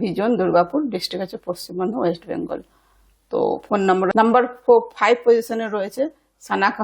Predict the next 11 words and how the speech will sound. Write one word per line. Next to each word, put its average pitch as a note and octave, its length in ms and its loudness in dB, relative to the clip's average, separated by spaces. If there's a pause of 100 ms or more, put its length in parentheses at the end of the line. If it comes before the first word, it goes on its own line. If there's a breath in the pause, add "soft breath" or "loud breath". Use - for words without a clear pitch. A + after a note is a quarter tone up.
হসপিটাল। - 520 -8 (500)
অ্যাড্রেস F#3+ 440 2
হলো G3+ 160 0 (580 loud breath)
মলানদিঘি, G#3 680 2 (440)
কাঁসা, F3 360 0 (120)
দুর্গাপুর, E3+ 460 0
ওয়েস্ট D#3 260 0
বেঙ্গল। D#3+ 280 -6
ফোন E3+ 120 -4 (100)
নম্বরও F3 340 0 (800 soft breath)
দেওয়া C3+ 160 4